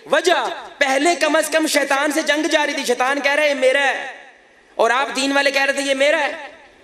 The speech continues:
तो एक लड़ाई तो थी ना कम अज कम, कोई chance तो था कि हो सकता है ये दीन वालों की तरफ आ जाए, लेकिन आपने तो छोड़ दिया, तुसी दे हाथ चुक छड्डे, अब पक्का शैतान का, क्योंकि लड़ने वाला कोई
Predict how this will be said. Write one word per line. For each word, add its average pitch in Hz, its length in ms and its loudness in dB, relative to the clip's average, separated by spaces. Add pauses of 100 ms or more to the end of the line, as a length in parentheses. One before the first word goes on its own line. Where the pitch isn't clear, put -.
(200)
तो 233 100 4
एक 233 100 0
लड़ाई 240 260 2
तो 311 120 2
थी 269 160 0
ना 320 120 4
कम 294 200 2
अज 294 100 0
कम, 240 200 -4 (580)
कोई 262 100 4
chance 269 380 0
तो 294 120 4
था 247 320 2 (360)
कि 247 60 4
हो 233 160 4
सकता 262 300 0
है 269 80 2
ये 285 60 2
दीन 277 220 -2
वालों 294 220 2
की 302 100 -2
तरफ 302 220 0
आ 277 120 2
जाए, 254 120 -4
लेकिन 240 200 -2
आपने 247 280 0
तो - 120 0
छोड़ 339 260 2
दिया, 330 320 0 (380)
तुसी 247 180 0
दे 330 80 2
हाथ 269 200 0
चुक 311 220 0
छड्डे, 330 400 2 (380)
अब 269 260 -2
पक्का 392 240 4
शैतान 339 380 0
का, 254 80 -4 (540)
क्योंकि 190 180 2
लड़ने 240 260 2
वाला 240 200 2
कोई 226 480 -2